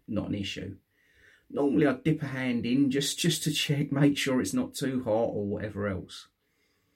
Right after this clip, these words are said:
Well, I didn't do that this time. And I just put my foot straight in the bath.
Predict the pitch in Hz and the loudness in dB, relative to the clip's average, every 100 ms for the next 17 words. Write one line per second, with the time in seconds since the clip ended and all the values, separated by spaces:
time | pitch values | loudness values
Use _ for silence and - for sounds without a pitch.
0 | _ _ _ _ _ _ 170 175 180 170 | _ _ _ _ _ _ -2 2 4 2
1 | - _ _ _ _ _ - 175 254 254 | -2 _ _ _ _ _ -8 -4 0 2
2 | 208 220 127 98 - 107 - - 87 127 | 4 4 4 2 -4 -8 -8 -8 -6 -6
3 | - _ _ _ _ _ _ _ _ _ | -8 _ _ _ _ _ _ _ _ _
4 | _ _ _ _ _ 135 143 143 135 127 | _ _ _ _ _ 2 4 4 2 -4
5 | - - _ 139 143 175 - - _ _ | -10 -18 _ -6 -2 -2 -2 -8 _ _
6 | - 247 156 - 151 - - _ _ - | -4 2 2 4 2 2 -6 _ _ -8
7 | 170 160 120 113 117 143 | -2 0 2 0 -4 -6